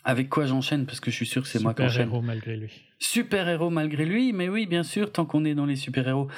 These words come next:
Speaker 1: Bon, je vais aller très vite. Euh, film comédie de Philippe Lachaud, euh, donc, euh,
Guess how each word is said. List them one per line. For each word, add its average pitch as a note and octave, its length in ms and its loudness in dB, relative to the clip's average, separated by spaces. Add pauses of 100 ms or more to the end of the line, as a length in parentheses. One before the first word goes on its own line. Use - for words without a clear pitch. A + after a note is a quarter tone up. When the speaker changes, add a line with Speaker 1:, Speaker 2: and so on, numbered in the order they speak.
(220)
Speaker 1:
Bon, C3+ 100 4
je C3+ 80 2
vais D3 60 0
aller D3 160 0
très D3 180 0
vite. D#3+ 260 -4 (300)
Euh, A#2+ 300 2
film D3 580 0
comédie C#3 540 2 (260)
de C3 140 2
Philippe C#3 400 0
Lachaud, C#3 440 0 (520)
euh, A2+ 420 2
donc, A#2 540 0
euh, A2 800 0